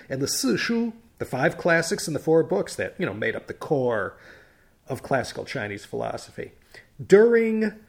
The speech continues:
the period of the American Enlightenment that lasted from about the birth of Franklin in seventeen oh six to the death of Jefferson in eighteen twenty-six, Confucius really got put on a pedestal.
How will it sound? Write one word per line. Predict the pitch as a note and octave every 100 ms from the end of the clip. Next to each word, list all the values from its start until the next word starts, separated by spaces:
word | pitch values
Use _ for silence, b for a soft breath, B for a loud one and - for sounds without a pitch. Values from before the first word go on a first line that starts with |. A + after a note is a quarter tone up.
| b b b _
the | C3+
period | C#3+ E3+ E3+ D#3+
of | C#3+ -
the | C3
American | B2 C3 C3 C3+
Enlightenment | A#2+ A#2 A2+ A2+ C#3 B2+ C3 -
that | A2+ A2
lasted | A#2+ A#2 - A2
from | - A#2+ G#2+ G#2 G#2 - _ _ _ -
about | A#2 B2
the | G#2+
birth | B2 A#2+
of | B2
Franklin | - C#3 A#2+ A#2+ B2+
in | A2
seventeen | A2 D3 B2 - B2
oh | A2
six | - D3 A2+ G#2+
to | -
the | G2+
death | G2 C3 -
of | G2
Jefferson | - D#3+ - A#2+ - G#2
in | A2
eighteen | A#2+ - A#2
twenty-six, | G#2 B2 G#2+ - C3 A2+ - - b b
Confucius | F3 E3+ F3 C4 D#4+ - C3+ -
really | E3 C4+ E4+ C3+
got | C#3 -
put | G#3
on | G#3
a | C3+
pedestal. | C#3 G#3 C4 - G2 F2+